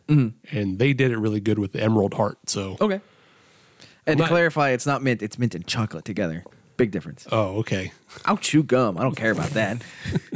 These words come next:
Speaker 1: <laughs>
Speaker 2: Weird.
Speaker 1: <laughs> All right, what do you think we should, uh, go on the old, uh, podium there, Steve?
Speaker 2: Yup.
Speaker 1: All right. Uh, you go first. You know
Speaker 2: Yup.
Speaker 1: what you're doing.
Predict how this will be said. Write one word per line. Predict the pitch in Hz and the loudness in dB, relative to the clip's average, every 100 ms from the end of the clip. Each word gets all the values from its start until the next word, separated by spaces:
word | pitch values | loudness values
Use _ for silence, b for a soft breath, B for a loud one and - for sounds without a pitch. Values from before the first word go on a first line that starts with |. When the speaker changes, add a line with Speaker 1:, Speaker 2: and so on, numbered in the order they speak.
| - | -12
Speaker 1:
<laughs> | - - - - - | -16 -20 -20 -20 -16
Speaker 2:
Weird. | - 104 101 - _ | -8 -6 -6 -8 _
Speaker 1:
<laughs> | 131 - | -12 -2
All | 175 240 220 214 - - - - - 180 | 0 0 -2 -6 -8 -14 -20 -20 -2 0
right, | 180 | 2
what | 175 | 2
do | 180 | 2
you | 160 | 2
think | 151 170 156 | 0 -2 0
we | 151 143 | 2 2
should, | - 143 | 0 0
uh, | 135 127 123 | 2 4 2
go | 123 131 | 2 2
on | 131 | 4
the | 135 | 6
old, | 131 131 131 | 6 6 6
uh, | 123 | 4
podium | 117 156 156 156 | 2 2 4 2
there, | 151 147 | 2 0
Steve? | - 156 160 - | 2 2 2 0
Speaker 2:
Yup. | - 127 131 - | 2 2 2 -6
Speaker 1:
All | - - | -14 -6
right. | 113 113 B B B | -2 -2 B B B
Uh, | 127 139 139 143 - | 0 2 4 2 2
you | 185 | 2
go | 107 | 2
first. | - - - - _ | 0 -8 -14 -18 _
You | 156 | 2
know | |
Speaker 2:
Yup. | 127 | 4
Speaker 1:
what | 135 | 0
you're | 82 | -2
doing. | 92 95 | -2 -2